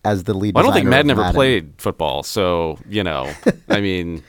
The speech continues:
Speaker 1: I thought he did in college or whatever.
Speaker 2: Oh, maybe.
Speaker 1: Maybe
Speaker 2: Maybe
Speaker 1: not.
Speaker 2: in college. I don't know if he played pro, but, um, but yeah, that is, that is, uh, that is too bad that he is not, uh, just some wakeboard video game luminary. Uh, <laughs>
Speaker 1: Yeah.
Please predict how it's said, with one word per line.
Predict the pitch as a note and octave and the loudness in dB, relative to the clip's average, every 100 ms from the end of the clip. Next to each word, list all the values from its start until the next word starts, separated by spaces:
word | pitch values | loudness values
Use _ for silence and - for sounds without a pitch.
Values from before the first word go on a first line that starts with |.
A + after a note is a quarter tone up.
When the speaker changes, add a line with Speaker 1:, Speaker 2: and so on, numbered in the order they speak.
| - | -12
Speaker 1:
I | - | -6
thought | A#3 A#3 | -4 -2
he | |
did | D#3+ F#3 | -2 -2
in | G#2+ F#2 | -2 -6
college | - A2 A2+ E2 | -6 -4 -4 -6
or | E2 | -10
whatever. | D#2 D#2+ D#2+ | -10 -10 -2
Speaker 2:
Oh, | G2+ F#2+ | 0 0
maybe. | F2+ F2 C#2 | 0 -2 -4
Speaker 1:
Maybe | G2+ A2+ | -2 0
Speaker 2:
Maybe | C3 | 0
Speaker 1:
not. | |
Speaker 2:
in | F#2+ | -2
college. | - E2 E2 D2 | -2 -2 -2 -4
I | E2+ | -8
don't | G#2+ | -6
know | A2+ | -6
if | |
he | E2 | -8
played | - - - | -12 -12 -12
pro, | - G1+ | -10 -12
but, | G1+ G1+ _ _ _ _ _ _ | -12 -14 _ _ _ _ _ _
um, | - - - - F#2 _ _ _ _ _ _ _ _ - | -14 -12 -12 -16 -18 _ _ _ _ _ _ _ _ -8
but | A2 | 0
yeah, | A#2 | 2
that | G2 A2 | 2 2
is, | A2 F2+ | 0 0
that | G#2+ | -2
is, | G#2 F2 F#2+ | -2 -4 -4
uh, | F2+ F2+ F2 | -2 -2 -2
that | F#2+ G#2 | -4 -4
is | G2 | -4
too | - | -8
bad | F2 F2 D#2+ D#2 D2 | -4 -4 -4 -6 -10
that | D#2+ D#2+ | -10 -8
he | E2+ | -8
is | E2 D#2+ | -8 -8
not, | E2 D#2+ - | -10 -10 -10
uh, | F2 D#2 D#2 D#2+ - _ _ G2 | -8 -6 -6 -8 -12 _ _ -16
just | F#2+ F2+ | -14 -10
some | F#2+ E2+ D#2 | -10 -10 -8
wakeboard | D#2+ D#2 F2+ E2 E2 D#2 D#2+ | -8 -8 -8 -8 -8 -10 -14
video | F2+ E2 D#2+ D#2+ | -10 -8 -6 -8
game | D#2+ D#2 D2 D2+ | -8 -10 -10 -10
luminary. | D#2 D#2 C#2+ C2+ C#2 D2 - - | -8 -8 -8 -8 -8 -12 -20 -14
Uh, | E2 D2+ G2 - - - | -12 -8 -8 -8 -14 -20
<laughs> | _ - - | _ -20 -12
Speaker 1:
Yeah. | F2+ E2 | -10 -10